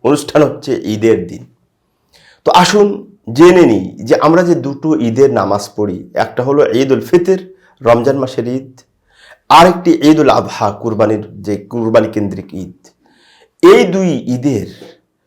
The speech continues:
আমরা সলাৎ যেটা পড়ি, নামাজ যেটা পড়ি, এখানে আমরা কি করি? তাকবীর দেই। তাকবীর সংখ্যা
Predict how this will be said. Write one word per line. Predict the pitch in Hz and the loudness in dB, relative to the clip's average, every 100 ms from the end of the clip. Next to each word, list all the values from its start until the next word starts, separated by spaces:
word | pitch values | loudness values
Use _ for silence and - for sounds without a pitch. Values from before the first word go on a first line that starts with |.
| _ _ _ - | _ _ _ -4
আমরা | 123 135 160 160 120 117 - | 2 4 4 2 -2 -8 -12
সলাৎ | - 131 143 170 170 | -4 2 4 4 0
যেটা | 127 117 | -6 -6
পড়ি, | 101 98 98 | -6 -6 -4
নামাজ | 98 117 143 - | 0 0 0 -4
যেটা | 107 - | -10 -10
পড়ি, | - - | -8 -6
এখানে | - 131 | -4 0
আমরা | 127 127 | 0 0
কি | 123 | -6
করি? | 110 143 | -6 -6
তাকবীর | 156 - 110 107 131 113 - | -6 -4 -4 -2 -2 -2 -6
দেই। | - - _ _ _ _ _ - | -16 -20 _ _ _ _ _ -2
তাকবীর | 131 113 156 | -2 0 -2
সংখ্যা | 151 - 101 92 - 90 | -2 -4 -6 -6 -12 -14